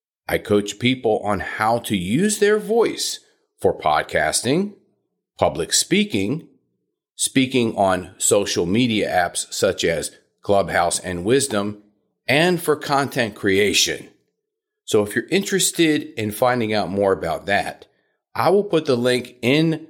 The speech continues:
the show notes here of my website, dale buchanan dot club,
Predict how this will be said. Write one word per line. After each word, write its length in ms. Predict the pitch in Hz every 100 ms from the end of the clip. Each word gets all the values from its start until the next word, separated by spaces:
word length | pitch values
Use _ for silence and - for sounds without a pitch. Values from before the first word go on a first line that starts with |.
| _ -
the 100 | 123
show 300 | - 156 160
notes 380 | 107 85 -
here 400 | 101 82 85 85 _ _ _ _ -
of 220 | 107 123
my 160 | 147
website, 760 | 156 117 104 - 92 104 - 82
dale 220 | 92 107
buchanan 640 | 120 156 156 135 131 123 107
dot 300 | 98 90 -
club, 580 | 135 127 76 73 78